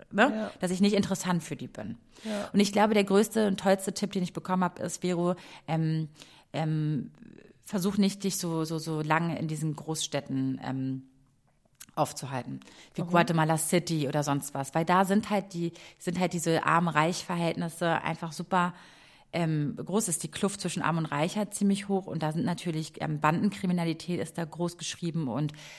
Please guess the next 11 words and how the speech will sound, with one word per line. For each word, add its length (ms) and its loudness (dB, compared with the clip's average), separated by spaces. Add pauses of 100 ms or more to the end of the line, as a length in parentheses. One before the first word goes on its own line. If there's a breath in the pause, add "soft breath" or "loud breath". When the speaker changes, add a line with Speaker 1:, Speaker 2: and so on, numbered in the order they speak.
(160 loud breath)
Speaker 1:
das 140 -8
ist 60 -4
halt 120 2
in 80 0
vielen 340 4
Großstädten 560 -6
so, 260 -8
beziehungsweise 520 -2
in 60 0
den 120 0
Städten. 420 -8